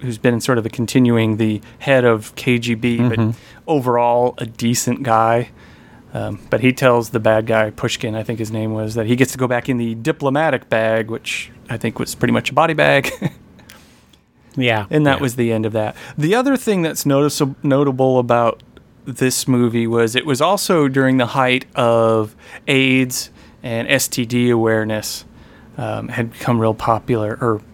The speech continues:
Speaker 1: real public, I should say. And s-, it was a
Speaker 2: Sure.
Speaker 1: big deal. They made a huge deal of the fact that the only girl that Bond sleeps with is Kara in this movie. He's monogamous in this
Speaker 2: Hmm.
Speaker 1: movie. <laughs>
Speaker 2: So this,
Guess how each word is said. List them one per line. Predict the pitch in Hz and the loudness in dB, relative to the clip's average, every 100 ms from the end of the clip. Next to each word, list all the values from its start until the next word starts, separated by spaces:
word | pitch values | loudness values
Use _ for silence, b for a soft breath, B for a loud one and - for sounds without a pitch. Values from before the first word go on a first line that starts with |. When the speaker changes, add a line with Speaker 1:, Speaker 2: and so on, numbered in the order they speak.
| - | -2
Speaker 1:
real | 135 113 | 2 2
public, | - 123 110 101 113 | 2 -2 0 -6 -6
I | |
should | 107 - 110 | -8 -8 -10
say. | - 101 107 - B B B | -8 -6 -6 -10 B B B
And | 143 | 0
s-, | - - - - - | 0 -6 -18 -20 -6
it | 135 | -2
was | 135 123 | -2 -2
a | |
Speaker 2:
Sure. | 110 139 | -2 -2
Speaker 1:
big | 175 170 | -2 -2
deal. | 139 165 147 135 123 | -2 0 2 2 2
They | 120 | 2
made | 117 | 0
a | 107 | -2
huge | 175 185 - | -4 -4 -2
deal | 170 147 | 0 0
of | |
the | 135 | 0
fact | 123 - | -2 2
that | 117 - - - | 0 0 -14 -6
the | 123 - | -4 0
only | 147 185 190 | 2 2 0
girl | 156 170 175 | 2 2 2
that | 147 143 | 2 0
Bond | 147 143 | 2 2
sleeps | - 147 131 - | 0 -2 -2 0
with | 117 110 - | 0 0 -2
is | 139 139 123 | 2 2 0
Kara | - - 127 113 107 127 | -4 -4 2 2 2 -2
in | 107 | -4
this | 104 - | -6 -4
movie. | 113 104 107 | -6 -4 -2
He's | 123 117 - B B | 0 -2 -4 B B
monogamous | 139 127 143 156 131 123 - | 0 2 2 2 4 2 0
in | 143 120 | -2 0
this | 120 113 | 0 2
Speaker 2:
Hmm. | 151 | 2
Speaker 1:
movie. | 131 107 104 110 - - | 2 0 -6 -10 -14 -12
<laughs> | - - - - - - - - _ _ _ _ _ _ b b b b _ _ _ _ _ _ - b b | -12 -12 -20 -20 -20 -20 -20 -20 _ _ _ _ _ _ b b b b _ _ _ _ _ _ -20 b b
Speaker 2:
So | - 135 | 2 4
this, | 131 156 - - | 6 4 2 0